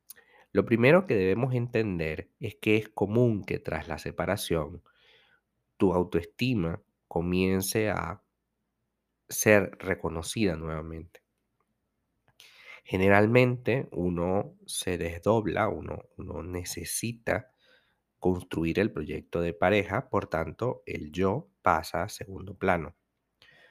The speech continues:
No es el deber ser, deberíamos mantener el yo a pesar de. Sin embargo, lo que comúnmente pasa es que su-, supeditamos o ponemos por encima la relación de pareja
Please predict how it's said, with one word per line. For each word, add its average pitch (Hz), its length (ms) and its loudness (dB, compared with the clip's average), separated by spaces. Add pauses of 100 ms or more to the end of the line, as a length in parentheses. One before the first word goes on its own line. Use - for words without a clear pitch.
(160)
No 113 100 2
es 120 80 4
el 127 120 2
deber 98 280 2
ser, 76 380 -4
deberíamos 80 500 -6
mantener 76 460 -4
el 80 140 -6
yo 82 260 0
a 80 100 -4
pesar 76 460 -8
de. 82 240 -2 (640)
Sin 104 240 2
embargo, 95 520 4
lo 76 220 -4
que 135 240 -14
comúnmente 98 720 -2
pasa 120 440 0
es 101 160 -8
que 85 300 -4 (720)
su-, - 460 -10
supeditamos 98 880 0
o 85 140 -14
ponemos 78 360 -18
por 85 140 -10
encima 90 540 -10 (340)
la - 160 -8
relación 85 720 -6 (280)
de 76 160 -10
pareja 101 520 -4